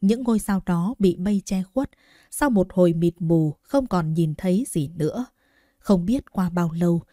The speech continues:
khi tôi mở mắt ra lần nữa, bên ngoài cửa sổ chiếu vào một luồng ánh sáng màu cam. Tôi hơi nghiêng mặt, bên ngoài cửa sổ là một mảnh mặt trời rực rỡ. Màn đêm hoàn toàn bị bỏ lại phía sau. Muôn vàn tia sáng xuyên qua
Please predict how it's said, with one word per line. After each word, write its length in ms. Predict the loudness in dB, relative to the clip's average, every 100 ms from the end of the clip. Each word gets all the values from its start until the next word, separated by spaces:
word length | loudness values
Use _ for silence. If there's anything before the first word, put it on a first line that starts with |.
| _ _
khi 160 | 0
tôi 200 | 4 4
mở 220 | 6 2
mắt 260 | 0 -6 -8
ra 200 | -4 -2
lần 320 | 0 -2 -2
nữa, 260 | -4 -2 -6 _ _ _
bên 160 | 0 2
ngoài 200 | 2 0
cửa 160 | 2 0
sổ 340 | 2 0 0 -2
chiếu 320 | 0 2 2
vào 200 | 0 -2
một 180 | -2 0
luồng 220 | 0 0 -2
ánh 200 | -4 -4
sáng 340 | -4 -2 -2
màu 180 | -4 -4 -6
cam. 280 | -4 -4 -6 _ _ _ _
Tôi 140 | 2 2
hơi 180 | 4 2
nghiêng 280 | 2 0 -2
mặt, 180 | -6 -8 _ _ _
bên 220 | 0 2
ngoài 180 | 2 0 2
cửa 180 | 0
sổ 380 | 0 0 -2 -2 -2
là 120 | 2
một 220 | 4 2 2
mảnh 320 | 0 0 -2
mặt 140 | -4 -4
trời 280 | -2 0 -2
rực 180 | -4 -4
rỡ. 280 | -4 -2 -4 -6 -10 _ _
Màn 240 | 2 2 2
đêm 220 | 0 2
hoàn 240 | 0 0 0
toàn 300 | -2 -2 2
bị 140 | 2
bỏ 180 | 2 -2
lại 280 | -2 -6 -8 -4
phía 180 | -2
sau. 380 | -2 -4 -4 -4 -8 _ _ 4
Muôn 220 | 4 4
vàn 280 | 2 -4 -4
tia 220 | -2 -2
sáng 400 | -2 -4 -2 -4
xuyên 240 | 0 -2 0
qua 200 | 0